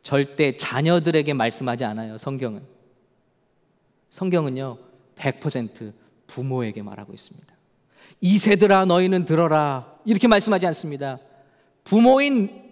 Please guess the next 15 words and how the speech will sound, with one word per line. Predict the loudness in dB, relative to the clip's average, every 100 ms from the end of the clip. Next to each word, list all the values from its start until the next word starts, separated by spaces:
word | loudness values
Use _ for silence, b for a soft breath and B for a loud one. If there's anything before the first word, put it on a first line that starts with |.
| -12 2
여러분들은 | 4 6 4 2 2 0 -2
들으십시오. | -2 -4 -4 -6 -8 -10 -12 -14 _ _ _ _ _ _ _ _
여러분들이 | -4 0 0 -2 -6 -6 -8 -8 -8
여호와를 | -6 -6 -6 -10 -12
사랑하십시오. | -16 -14 -14 -16 -20 -20 -20 _ _ _ _ _ _ _ _ _ _ B B B 4
여호와를 | 6 6 4 4 2
사랑하기를 | 4 4 4 2 2 0
가르치지 | 2 2 2 0 0
말고 | 2 2 4 4 4 B B 4
여러분이 | 6 6 4 2 4
먼저 | 4 4 2
하나님과 | 2 2 2 2 0
사랑에 | 2 0 2
빠지십시오." | 0 0 0 -2 -6 -10 -14 -14 -20 _ _ _ _ _ _ _ _ _ _ _ _ _ _ _ _ _ _ _ _ _ _ _ _ _ _ _ _ _
그리고 | -12 -4 -4 -4 -10